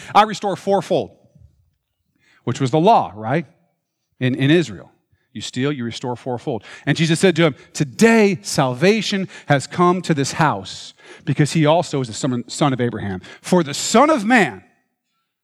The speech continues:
has come to seek and save that which is lost." Why is Jesus here? For the Son of Man has come to seek and save that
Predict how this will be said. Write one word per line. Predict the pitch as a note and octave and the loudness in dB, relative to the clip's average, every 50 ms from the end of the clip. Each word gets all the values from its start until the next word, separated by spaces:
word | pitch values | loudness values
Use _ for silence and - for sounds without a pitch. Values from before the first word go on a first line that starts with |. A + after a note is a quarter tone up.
| _ _ _ _ _ _ _ _ | _ _ _ _ _ _ _ _
has | - D#3+ C3+ B2+ - | 0 0 0 0 -8
come | - - - F#3+ F#3+ G3 G#3 A3 G3+ | -14 -6 -2 0 0 0 0 -4 -8
to | - - A#2+ G#2+ | -8 -10 -10 -10
seek | - - - - - D3 A#2 G2+ - - - _ _ - - _ _ | -8 -10 -8 -4 -2 -2 -2 -2 -8 -14 -20 _ _ -20 -20 _ _
and | A#2+ A#2 G#2+ G2 | -8 -6 -6 -6
save | - - - - E3+ B2 F#2+ D#2+ D#2 D#2 D2 D2+ _ _ _ _ _ _ _ _ _ _ | -8 -6 -2 -2 0 -2 -2 -4 -10 -14 -16 -18 _ _ _ _ _ _ _ _ _ _
that | A#2 G#2+ B2+ G#2+ F2 - - | -6 -4 -4 -4 -4 -6 -12
which | F#2+ F#2 - - | -18 -18 -16 -18
is | F#2 F2+ F#2 | -18 -16 -16
lost." | F2 F2 E2+ D#2 - - - - _ _ _ _ _ _ _ _ _ | -16 -16 -16 -18 -20 -20 -20 -20 _ _ _ _ _ _ _ _ _
Why | F#2+ G#2 B2 C#3+ | 0 2 2 2
is | D#3 C#3+ D3 C3 - | 2 0 -2 -6 -6
Jesus | - C#3 D3+ D#3+ C#3 - D3 - - _ _ - _ | -8 -6 -4 -4 -4 -6 -10 -10 -10 _ _ -20 _
here? | _ - - C#3+ C#3+ D3+ E3 F#3+ G#3+ G3+ - _ _ _ _ - _ | _ -4 0 2 2 2 2 0 -4 -8 -10 _ _ _ _ -20 _
For | _ - D#3 C#3+ | _ -4 -2 -2
the | B2 A#2+ G2+ - - | -2 -6 -8 -10 -14
Son | - - - - - - G3+ A3+ C4 C#4+ | -12 -8 -6 -6 0 2 2 4 4 4
of | C4 A3+ | 2 4
Man | A3+ G3+ D#3+ A#2+ F#2+ F#2 - _ _ _ _ _ _ _ _ _ | 4 4 2 2 -2 -10 -16 _ _ _ _ _ _ _ _ _
has | - C#3+ C3 - | -2 -2 -2 -2
come | - - E3 D3+ C3 | -4 -2 -2 -2 -2
to | B2 | -4
seek | A#2 - - - - - F#3 C#3+ G#2 F2+ - - - - _ _ - - - - - - | -6 -6 -6 -6 -2 0 0 0 0 -2 -10 -20 -20 -20 _ _ -20 -20 -20 -16 -4 -2
and | B2+ B2 A2+ | -2 -2 -2
save | - - - - F#3 D#3+ A#2+ G2+ F#2+ F2 - - - - _ _ | -4 -6 0 2 2 2 2 0 -8 -10 -14 -18 -20 -20 _ _
that | - G#2+ C#3+ C3+ A#2 - - - _ | -2 0 0 0 0 -2 -6 -12 _